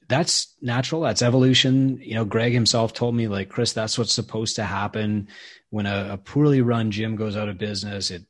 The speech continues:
it benefits everybody because the coaches go get jobs at better gyms and the clients go join the better gyms and they get a better experience." That's hard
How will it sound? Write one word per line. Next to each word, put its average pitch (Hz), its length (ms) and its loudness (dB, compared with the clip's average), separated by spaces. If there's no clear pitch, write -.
it 90 180 -10
benefits 127 460 -2
everybody 98 640 -4
because 87 360 -10
the 87 80 -14
coaches 113 440 -6
go 101 160 -6
get 95 180 -6
jobs 90 380 -6
at 85 100 -16
better 143 240 -2
gyms 104 380 -8
and 90 120 -14
the 90 60 -14
clients 101 520 -8
go 95 180 -10
join 92 240 -12
the 90 80 -12
better 104 260 -8
gyms 92 320 -12
and 85 80 -16
they 82 80 -16
get 82 160 -14
a 80 60 -16
better 80 240 -16
experience." - 680 -14
That's 127 200 -4
hard 117 480 -6